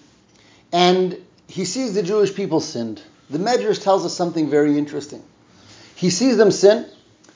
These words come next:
At that moment, he looks up and he sees that the words from the luchos are departing them.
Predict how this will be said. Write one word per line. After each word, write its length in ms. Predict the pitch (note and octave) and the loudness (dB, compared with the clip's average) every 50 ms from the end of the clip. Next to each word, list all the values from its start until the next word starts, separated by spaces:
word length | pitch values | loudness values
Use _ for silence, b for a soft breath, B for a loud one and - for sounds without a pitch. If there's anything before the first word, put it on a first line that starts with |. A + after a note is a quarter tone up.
| b b b b b b b b b - | b b b b b b b b b -4
At 140 | F3 D3+ | -2 4
that 220 | F3 A#3 B3 B3 A3+ | 4 4 4 4 2
moment, 300 | A#3+ B3 B3+ B3 A#3+ F3 | 0 0 0 0 -2 -4
he 80 | E3+ | -4
looks 320 | G#3+ G#3+ A#3+ A#3+ B3 - - | -4 -4 -4 -4 -4 -2 2
up 180 | A3+ G#3+ G#3+ | 2 2 2
and 80 | - F#3+ | 0 -4
he 80 | F#3 F3 | -4 -6
sees 380 | F3 - G#3 A3+ A3 G#3+ E3+ | -6 -8 -10 -10 -10 -8 -2
that 160 | C#3+ G3 - | -2 -2 0
the 100 | - F3 | 0 -2
words 720 | E3 D#3+ D#3+ E3 F#3+ A3+ A#3+ B3+ B3+ C4 B3 A3 G3 F3+ - | -2 0 -2 -2 0 2 2 4 2 2 0 -2 -6 -10 -10
from 260 | - - A3 G#3 G3+ | -6 -4 -4 -2 2
the 80 | F#3+ G3 | 2 2
luchos 680 | F#3+ F#3+ G3+ G3 - - C#3 A#2+ A#2+ A#2+ - - - - - | 2 0 -6 -6 -6 -6 -8 -8 -8 -8 -12 -14 -14 -6 -4
are 120 | D3 D3 | -2 -2
departing 680 | C#3 - D#3+ - - - D#3+ D#3 D3 C3+ B2+ A#2 A2+ G#2 | -2 -4 -6 -8 -6 -4 -2 -2 -2 -2 -4 -8 -8 -10
them. 180 | - G2+ F#2 | -12 -14 -16